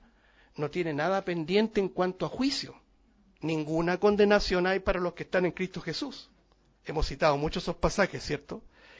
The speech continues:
Que Dios no nos ha puesto para ira, etcétera. El Señor nos arrebata antes del juicio. Y después que el juicio ha pasado,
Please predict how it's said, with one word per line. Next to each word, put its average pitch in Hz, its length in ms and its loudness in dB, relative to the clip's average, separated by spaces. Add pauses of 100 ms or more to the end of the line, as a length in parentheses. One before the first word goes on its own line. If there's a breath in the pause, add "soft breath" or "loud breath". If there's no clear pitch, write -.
(120)
Que 147 160 -2
Dios 160 160 6
no 175 100 6
nos 170 200 6
ha 160 100 2
puesto 170 300 2
para 175 200 4
ira, 220 260 -2
etcétera. - 500 -2 (580)
El 143 140 -4
Señor 156 240 0
nos 165 200 4
arrebata 156 640 6
antes 269 500 2
del - 160 -8
juicio. - 460 -8 (1000 soft breath)
Y 139 120 -6
después 127 380 -2
que - 80 0
el 180 80 4
juicio 185 320 4
ha - 40 2
pasado, 240 520 8